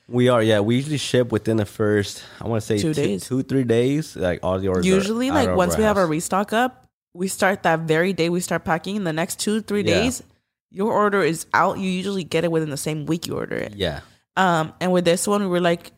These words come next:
Speaker 2: "Yeah, like, we'll just add a few more days and, you know, we'll get it done." And yeah, we're only a week in,
Speaker 1: Yeah.
Speaker 2: and we're about to finish today.
Speaker 1: You know what? Like, we feel, like, really stressed, but we're still within those days.
Speaker 2: I
Speaker 1: So
Speaker 2: think we're, like, at, like, six days, business
Speaker 1: Yeah.
Speaker 2: days so far.
Speaker 1: Yeah, I think today, yeah.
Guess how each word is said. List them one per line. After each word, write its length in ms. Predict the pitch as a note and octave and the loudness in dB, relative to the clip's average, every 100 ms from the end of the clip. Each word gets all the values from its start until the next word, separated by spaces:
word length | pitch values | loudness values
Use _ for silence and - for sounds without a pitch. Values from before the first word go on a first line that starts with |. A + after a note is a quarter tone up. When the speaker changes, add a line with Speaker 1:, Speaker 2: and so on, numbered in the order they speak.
| _ | _
Speaker 2:
"Yeah, 240 | F3 G#3+ G3 | -4 -2 0
like, 240 | F3 - | 0 0
we'll 100 | F3 | -2
just 140 | F3+ F#3 | 0 0
add 120 | F#3+ | 0
a 40 | G3 | 0
few 180 | F3+ F3+ | -2 0
more 180 | F3 | 0
days 380 | D#3+ D#3 G3 G#3 | 2 0 0 0
and, 260 | F3 D#3+ - - | -2 -4 -6 -6
you 60 | D3 | -2
know, 100 | D3+ | -2
we'll 100 | D#3 | 0
get 140 | E3+ | 0
it 80 | E3+ | 0
done." 180 | F3 - | 0 -2
And 140 | F3 D3+ | -2 2
yeah, 320 | F3 A3+ - | 2 2 0
we're 200 | F3+ F#3 | 0 0
only 280 | G3 G#3 B3+ | 2 0 2
a 60 | G3+ | 2
week 360 | D3+ E3 F#3 - | 2 0 -4 -4
in, 320 | E3 F#3+ B3 | -2 0 2
Speaker 1:
Yeah. 220 | A2+ A2 C3+ | 2 4 2
Speaker 2:
and 200 | F#3+ D#3+ | 2 2
we're 120 | G#3+ | 2
about 220 | B3+ C#4 | 2 0
to 60 | A3 | -2
finish 260 | G#3 G3+ - | -2 -2 -2
today. 340 | E3+ G#3 G#3+ | -2 -2 0
Speaker 1:
You 60 | B2 | 2
know 80 | C3+ | 4
what? 80 | C3+ | 4
Like, 80 | |
we 100 | A#2 A#2+ | 2 0
feel, 300 | D3 C#3 - | 0 0 2
like, 140 | G#2+ | 0
really 220 | G#2 A2+ A2 | 2 0 0
stressed, 480 | - A2 A#2+ - - | 0 2 2 0 -2
but 80 | F#2 | 0
we're 180 | F#2+ G2 | 2 0
still 260 | - G#2 | 0 0
within 580 | G2+ F2+ F#2+ F2+ F2 F2 - - | 2 0 0 2 0 -2 -8 -8
those 180 | F2+ G2 | -8 -2
days. 420 | E2+ C2+ - - - | -2 -2 -6 -12 -8
Speaker 2:
I 60 | E3 | -2
Speaker 1:
So 80 | |
Speaker 2:
think 120 | G#3 A3 | 0 2
we're, 100 | A#3+ | 2
like, 200 | A#3+ A3 | 2 2
at, 140 | C#3+ | 2
like, 160 | D#3+ D#3 | 0 -2
six 320 | - E3+ - | -4 -6 -4
days, 300 | F#3+ G#3 G3 | -2 0 -2
business 440 | - G3 G3 A3 G#3 | -8 -6 -4 -2 2
Speaker 1:
Yeah. 60 | |
Speaker 2:
days 120 | G3+ G#3 | 2 2
so 100 | G3+ | 0
far. 400 | - E3+ G#3 B3 | 0 2 0 -2
Speaker 1:
Yeah, 280 | G2+ E2+ D#2 F2 | -4 -4 -4 -8
I 60 | F#2 | -12
think 200 | A#2+ - | -14 -10
today, 220 | G2+ F2+ | -6 -4
yeah. 260 | F#2+ F2 | -2 -4